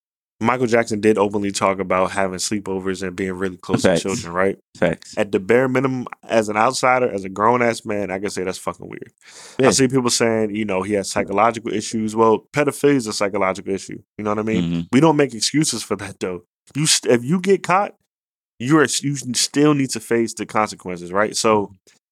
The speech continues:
Speaker 1: as a grown man that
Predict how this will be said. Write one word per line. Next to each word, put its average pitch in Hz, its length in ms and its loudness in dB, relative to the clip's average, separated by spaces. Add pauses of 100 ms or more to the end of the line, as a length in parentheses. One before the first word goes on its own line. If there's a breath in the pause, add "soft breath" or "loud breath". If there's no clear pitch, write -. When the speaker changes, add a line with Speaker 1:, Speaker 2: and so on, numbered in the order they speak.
(360)
Speaker 1:
as 123 160 4
a 107 140 2
grown 123 400 4
man 113 340 0 (800)
that 98 320 0